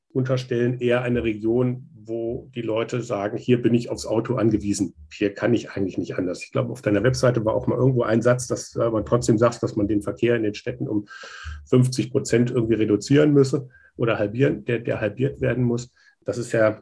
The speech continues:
eher so eine Großstadtforderung. Das funktioniert in Be-, Berlin-Prenzlauer Berg sicherlich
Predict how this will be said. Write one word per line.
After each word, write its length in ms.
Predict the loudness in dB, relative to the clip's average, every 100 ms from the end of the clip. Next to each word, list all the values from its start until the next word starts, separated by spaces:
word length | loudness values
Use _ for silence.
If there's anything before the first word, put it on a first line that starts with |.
| -4
eher 260 | 0 0 0
so 80 |
eine 120 | 0 0
Großstadtforderung. 1080 | 0 -2 -2 -6 -6 -4 -2 -2 -4 -10 _ -12
Das 120 | -8
funktioniert 520 | -6 -4 0 0 0
in 160 | -4 -4
Be-, 180 | -6
Berlin-Prenzlauer 880 | -2 2 4 4 4 2 4 2 4
Berg 260 | 4 2 0
sicherlich 680 | -2 0 2 0 -2 -12